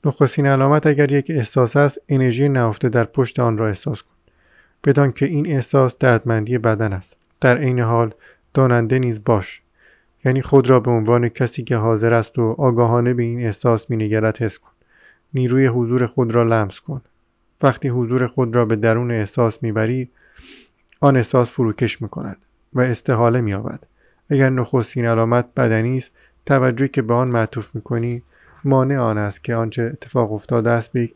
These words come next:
احساس یا فکر تبدیل شود. آنگاه همچنان آگاه باش و منتظر علامت بعدی دردمندی بدن بمان.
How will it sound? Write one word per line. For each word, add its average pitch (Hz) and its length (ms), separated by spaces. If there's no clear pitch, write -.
احساس 117 560
یا 110 100
فکر - 360
تبدیل 104 320
شود. - 340
آنگاه 147 380
همچنان 127 480
آگاه 117 380
باش 123 240
و - 20
منتظر 113 500
علامت 113 540
بعدی 113 520
دردمندی 117 560
بدن 113 360
بمان. 101 240